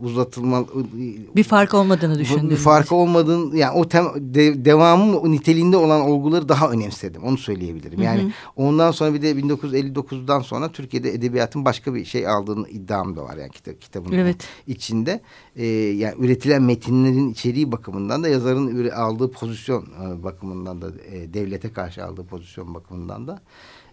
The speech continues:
Speaker 1: e, oraya o yüzden fazla girmek istemedim. Onu da doğuran tabii ellili yıllar boyunca çeşitli yeni gelişmeler falan olmuş. Onlar bence o, ondan bir sonraki dönemi ele alacak çalışmaların konusu olduğu için de o tür ellili yıllardaki şeylere girmedim. Bunu da özellikle burada söyleme-,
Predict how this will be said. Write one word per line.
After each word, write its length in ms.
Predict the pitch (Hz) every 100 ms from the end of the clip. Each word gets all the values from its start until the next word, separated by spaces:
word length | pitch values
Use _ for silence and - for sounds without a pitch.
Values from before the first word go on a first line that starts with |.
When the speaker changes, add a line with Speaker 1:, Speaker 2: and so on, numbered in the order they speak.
| _
Speaker 1:
e, 60 | 123 120 117 117 117 120 120 110 _ _ _ _
oraya 420 | 151 175 185 190
o 140 | 151 165
yüzden 340 | 156 196 143
fazla 340 | 131 147 139 170
girmek 400 | 135 147 156 147
istemedim. 360 | - 156 101 -
Onu 240 | 156 160
da 140 | 156
doğuran 380 | 127 123 120 113
tabii 180 | 113 113
ellili 360 | 127 120 131 135
yıllar 400 | 117 120 117 110
boyunca 300 | 107 120 160
çeşitli 500 | 127 - 127 156 135
yeni 180 | 135
gelişmeler 520 | 123 120 117 117 120 117
falan 220 | 131 151
olmuş. 360 | 147 104 80 - - - _ _ -
Onlar 420 | 151 170 202 175
bence 380 | 170 165 196 175 - _ _ _
o, 200 | 165 170 170
ondan 500 | 160 151 170 208 180
bir 60 |
sonraki 420 | 214 190 143 135 127
dönemi 280 | 127 131
ele 200 | 135 120
alacak 240 | 120 107 107
çalışmaların 560 | - 123 - 113 107 107
konusu 380 | 101 101 -
olduğu 240 | 110 107 127
için 260 | 117 147
de 80 | 123 -
o 160 | 139 135
tür 140 | 117
ellili 340 | 107 110 110
yıllardaki 460 | 110 101 95 95 104
şeylere 300 | 104 98 120
girmedim. 380 | 110 101 85 95
Bunu 140 | 107 104
da 40 |
özellikle 380 | 98 101 90 98
burada 140 | 98
söyleme-, 360 | 113 104 95 95